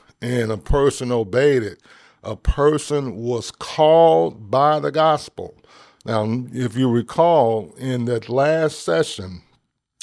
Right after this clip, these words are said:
we talked about the Ethiopian eunuch. That was an example of a person being called by the gospel and obeyed it. Now, God wants every man and woman,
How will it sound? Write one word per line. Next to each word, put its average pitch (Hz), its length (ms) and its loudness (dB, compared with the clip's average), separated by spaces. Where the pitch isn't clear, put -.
we 117 160 -2
talked 143 320 2
about 135 340 -2
the - 160 -8
Ethiopian 139 680 -2
eunuch. 151 400 -2
That 127 260 -2
was 123 260 -2
an 110 240 -6
example 110 1000 -2
of 113 200 -6
a 110 80 -2
person 147 560 -2
being 117 340 -4
called 160 720 0
by 135 300 0
the 135 160 -4
gospel 143 680 -8
and 120 200 0
obeyed 135 560 0
it. - 200 -16
Now, 139 160 2
God 175 400 -2
wants 151 400 -2
every 151 320 -2
man 151 500 -4
and 131 300 -4
woman, 123 600 -2